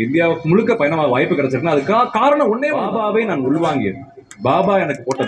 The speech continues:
பேஸ். நான் வாங்காத விருதுகளே கிடையாது. நிறைய சர்வதேச விருதுகள், தேசிய விருதுகள் நிறைய நான் வந்து வாழ்க்கையில சாதிச்சிருக்கேன் இந்த இரு, இளம் வயதுல. அதற்கு ஒன்றே ஒன்று தான் நான் செஞ்சேன், பாபா சொன்ன வார்த்தையை நான் அப்ளிகேஷன் பண்ணேன், அவ்வளவுதான், வேற ஒண்ணும் கிடையாது. அதனால வந்து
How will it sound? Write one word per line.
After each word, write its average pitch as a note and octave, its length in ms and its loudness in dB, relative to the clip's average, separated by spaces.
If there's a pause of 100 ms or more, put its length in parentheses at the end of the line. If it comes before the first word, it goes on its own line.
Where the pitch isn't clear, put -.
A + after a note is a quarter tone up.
பேஸ். - 200 -2 (2000)
நான் E3+ 220 2
வாங்காத A#3+ 400 2
விருதுகளே G#3 420 0
கிடையாது. C3 320 -2 (140)
நிறைய F3+ 240 0 (100)
சர்வதேச E3+ 400 -2
விருதுகள், C#3+ 420 0
தேசிய E3 280 0
விருதுகள் C3 320 0
நிறைய C#4+ 320 2
நான் F3+ 120 2
வந்து F#3 200 4
வாழ்க்கையில E3+ 340 0
சாதிச்சிருக்கேன் D#3+ 540 0
இந்த A#2+ 80 0 (100)
இரு, C3+ 100 2 (120)
இளம் F#3+ 240 2
வயதுல. D3 280 2 (580)
அதற்கு G3 380 2
ஒன்றே E4 300 4
ஒன்று C#4 200 2
தான் B3+ 120 2
நான் F3+ 160 0
செஞ்சேன், C3+ 260 -2 (120)
பாபா G3 200 0 (120)
சொன்ன C#3 260 0
வார்த்தையை C#4 400 2
நான் D#3 160 0
அப்ளிகேஷன் E3+ 440 -2
பண்ணேன், G#2 180 -2
அவ்வளவுதான், A2+ 280 0
வேற A2 100 0
ஒண்ணும் A2 180 -4
கிடையாது. - 200 -10 (400)
அதனால G2 320 2
வந்து F3 200 2